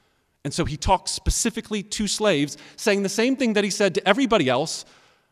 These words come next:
regarding subjecting themselves to every human, especially the Roman emperor. "Honor everyone," he says in verse seventeen. "Everyone.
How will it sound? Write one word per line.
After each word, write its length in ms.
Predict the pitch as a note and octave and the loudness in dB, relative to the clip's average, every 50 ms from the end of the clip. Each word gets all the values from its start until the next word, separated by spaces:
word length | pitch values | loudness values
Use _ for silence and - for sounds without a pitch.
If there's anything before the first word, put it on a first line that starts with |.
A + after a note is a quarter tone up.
| _ _ | _ _
regarding 400 | - F#3+ F3 F#3 F3+ F3 F3+ F#3 | 2 2 4 6 4 4 4 2
subjecting 800 | - - - G3 D#3 C3 - - F#3+ F#3 - - - G3+ G3 F3 | 0 0 0 0 0 0 0 2 2 2 2 0 -2 0 0 2
themselves 600 | G#3 G3+ F#3 - - F3+ D3+ C#3+ D3+ D3+ C3+ - | 0 0 0 0 0 2 2 2 0 -2 -4 -6
to 180 | - - E3 - - - | -4 -4 -6 -4 0 0
every 400 | F#3 G3 E3 F3+ F#3+ G#3 G#3+ G3 | 0 0 0 -2 -4 -4 -4 -4
human, 440 | - - - F#3+ F3 E3+ E3+ F3 F3 | -6 -4 -2 -2 0 0 0 -2 -4
especially 840 | E3+ E3 - - - - - - G#3 G3+ G3 - - G#3 G3+ G#3 | -4 -6 -6 -4 -4 -4 -2 0 0 0 0 0 -2 0 0 0
the 100 | F#3 G3 | 0 0
Roman 580 | F#3 D#3 D3 E3+ E3+ F3 F3+ F3+ F3+ F3+ F3 F3 E3+ F3 | 0 0 2 2 4 4 2 0 0 -2 -2 -4 -6 -4
emperor. 500 | D#3 D3+ D#3 D#3+ F3 E3+ E3+ F3 F3+ F3+ E3+ - - - - _ _ _ _ _ _ _ _ _ _ _ _ _ _ _ _ _ - | -4 -4 -2 -2 -2 -2 -2 -4 -6 -8 -12 -18 -20 -20 -20 _ _ _ _ _ _ _ _ _ _ _ _ _ _ _ _ _ 0
"Honor 640 | F#3+ G3 F#3+ G3+ G#3 G#3 G#3 G#3 G#3 G#3 F#3 D3+ - - - _ _ _ _ _ _ | 2 2 4 4 4 4 4 4 4 2 0 -4 -10 -18 -20 _ _ _ _ _ _
everyone," 520 | - G3 F#3 C#3+ G3+ G3+ F#3+ F3+ G3 F#3+ F#3+ | 2 4 4 4 2 0 2 2 0 0 0
he 100 | F3 F#3 | -2 -4
says 560 | E3+ - F#3+ F#3 F#3+ F3+ - - - - - _ _ _ _ _ _ _ _ _ _ _ _ _ _ | -2 -2 -2 -2 -2 -6 -10 -16 -18 -20 -20 _ _ _ _ _ _ _ _ _ _ _ _ _ _
in 80 | - D#3+ | -12 -10
verse 160 | C#3+ D#3 - | -8 -6 -4
seventeen. 640 | - E3+ D3 D3+ D#3+ D#3 E3+ E3+ F3 F3 E3 - - _ _ _ _ _ _ _ _ _ _ _ _ _ _ _ _ _ _ _ _ _ _ _ _ - | -2 -2 -2 -2 -4 -6 -6 -8 -8 -8 -12 -20 -20 _ _ _ _ _ _ _ _ _ _ _ _ _ _ _ _ _ _ _ _ _ _ _ _ 0
"Everyone. 480 | - - G2+ A#2 G2+ D#2+ D#2+ D#2 D#2 | 0 0 0 -2 -8 -10 -12 -18 -20